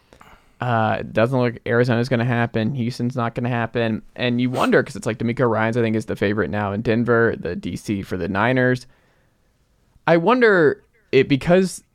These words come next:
the two big ones, I'm gonna guess the reason Sean Payton is not moving into number two and taking a job this cycle is because his two favorites did not open.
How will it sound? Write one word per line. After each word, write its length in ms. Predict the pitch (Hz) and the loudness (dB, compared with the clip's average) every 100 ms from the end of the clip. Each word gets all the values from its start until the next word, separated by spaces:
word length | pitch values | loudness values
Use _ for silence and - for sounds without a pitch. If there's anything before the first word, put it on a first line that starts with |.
| _ _ _ | _ _ _
the 120 | 135 135 | -2 -2
two 240 | - 156 | 0 2
big 180 | 127 113 | 4 4
ones, 320 | 117 101 101 - | 2 0 -2 0
I'm 180 | 123 214 | 2 4
gonna 160 | 196 | 2
guess 500 | 131 - 104 107 - | 0 0 2 2 0
the 100 | 117 | -2
reason 320 | 113 110 117 | 0 0 0
Sean 320 | 104 104 104 101 | -2 -2 -2 -2
Payton 340 | 101 101 104 | -2 -2 -2
is 160 | 98 147 | -4 -4
not 440 | 95 95 92 - _ _ _ _ - | -2 -2 -2 -6 _ _ _ _ -6
moving 260 | 117 110 110 | -2 0 -2
into 220 | 104 104 | -2 -4
number 240 | 98 98 | -4 -6
two 260 | - 101 101 | -4 -2 -2
and 240 | 95 87 - _ - | -4 -8 -12 _ -14
taking 320 | - 110 110 | -4 -2 0
a 40 | 98 | -2
job 400 | 92 87 95 95 | -2 0 0 0
this 160 | 90 85 | -4 -6
cycle 560 | - 92 101 131 135 | -2 -2 0 2 2
is 100 | - | 0
because 400 | - 117 110 101 | -4 0 0 0
his 140 | 110 101 | -2 -6
two 240 | - 104 | -4 -4
favorites 520 | - 87 85 80 - | -2 -2 0 -4 -4
did 160 | - 92 | -6 -4
not 220 | 67 69 | -2 -2
open. 480 | 62 - 50 50 | -4 -6 -12 -12